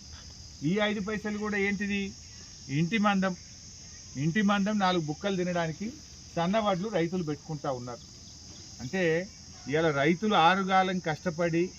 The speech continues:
తమ చెమట చుక్కలతో ఇవాళ ఎంతో కష్టపడి పంట పండిస్తే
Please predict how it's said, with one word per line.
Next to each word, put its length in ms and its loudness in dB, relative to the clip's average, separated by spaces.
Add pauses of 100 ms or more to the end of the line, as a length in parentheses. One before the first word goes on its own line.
(1120)
తమ 160 2
చెమట 360 0
చుక్కలతో 760 0 (840)
ఇవాళ 180 2
ఎంతో 300 2
కష్టపడి 520 0
పంట 240 -2
పండిస్తే 720 0